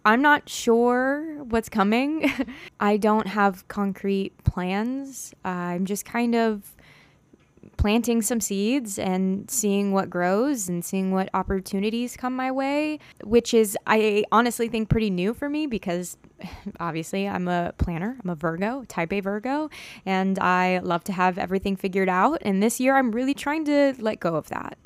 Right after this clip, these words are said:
um, and work on what I can and create and still journal and figure out my feelings about <laughs> life and what I want to do. And through that work,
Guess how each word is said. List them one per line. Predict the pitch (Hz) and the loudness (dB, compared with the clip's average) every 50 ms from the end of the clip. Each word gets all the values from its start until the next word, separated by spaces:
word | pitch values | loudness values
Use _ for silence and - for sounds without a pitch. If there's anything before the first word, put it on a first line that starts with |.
| - - - - - - - - - - | -20 -20 -20 -20 -20 -20 -20 -16 -6 -2
um, | 196 196 190 185 185 185 180 180 180 | 2 2 4 4 4 2 0 0 0
and | 185 190 190 185 | 0 2 2 2
work | 202 208 202 - - | 2 2 0 -2 -2
on | - 196 196 196 196 196 180 | 0 2 2 4 2 2 2
what | 190 185 | 2 2
I | 185 | 2
can | 185 - - 185 175 180 180 202 226 240 254 247 | 2 -2 -4 -4 -2 -2 -2 -2 -2 -2 -2 -2
and | 220 185 175 175 180 190 185 | -2 -2 -2 -2 -2 -2 -4
create | - - 208 196 190 175 170 165 180 220 233 240 233 - - | -4 -2 -2 0 0 2 2 2 2 2 0 0 -2 -6 -6
and | 196 175 170 170 175 175 170 | -4 -4 -2 -2 -4 -4 -6
still | - - - 185 185 190 190 190 190 | -6 -2 0 2 2 4 2 2 0
journal | 185 185 - - 170 170 180 185 208 226 247 262 262 | -2 -6 -6 -4 -2 -2 -2 -2 -2 -2 -2 -2 -2
and | 233 190 175 170 175 175 180 180 - - - - - - - - - - | -4 -4 -4 -4 -4 -4 -4 -6 -8 -12 -20 -20 -20 -20 -20 -20 -20 -4
figure | - - 233 202 226 220 | 0 0 2 4 6 6
out | 208 196 196 185 - | 6 6 6 4 2
my | 190 196 190 | 2 0 0
feelings | 190 - 190 180 180 185 196 208 220 226 214 202 | 0 0 -2 0 0 0 0 0 0 0 -2 0
about | 208 175 175 170 165 165 - - - 190 175 | 0 2 2 2 0 -2 -6 -10 -12 -10 -10
<laughs> | 180 202 - - | -10 -8 -4 -2
life | 208 185 180 - 214 - - | -2 0 0 -2 -2 -2 -2
and | 196 185 180 175 175 - | -2 -2 -2 -4 -6 -6
what | 175 180 185 185 | -4 -2 0 2
I | 180 180 | 2 2
want | 180 180 185 185 | 0 -4 -6 -8
to | - 190 | -8 -6
do. | 180 180 180 196 233 285 294 277 - - _ _ | -4 -2 0 0 0 0 -2 -4 -8 -16 _ _
And | 214 208 214 214 214 214 214 208 214 208 208 196 - - - _ _ _ _ _ - | 0 2 4 4 4 4 4 2 2 0 -2 -4 -6 -12 -16 _ _ _ _ _ -20
through | - - - 247 240 233 233 226 226 220 202 | -20 -2 2 4 6 8 8 8 6 4 4
that | 180 202 196 196 202 - | 4 6 8 8 8 6
work, | 196 196 196 190 190 - - - - | 4 4 4 4 2 0 -6 -16 -18